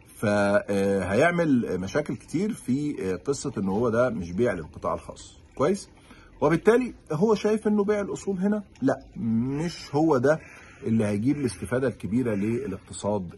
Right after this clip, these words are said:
ال-، المصري. بعدين بينقلنا لنقطة اللي اتكلمنا عنها برضو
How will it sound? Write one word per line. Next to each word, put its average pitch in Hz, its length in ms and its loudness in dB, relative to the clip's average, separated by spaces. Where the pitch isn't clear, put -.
ال-، 87 500 -6
المصري. 71 520 -12
بعدين 123 380 2
بينقلنا 208 460 2
لنقطة 131 540 2
اللي 92 120 -8
اتكلمنا 123 320 0
عنها 107 260 0
برضو 90 480 -4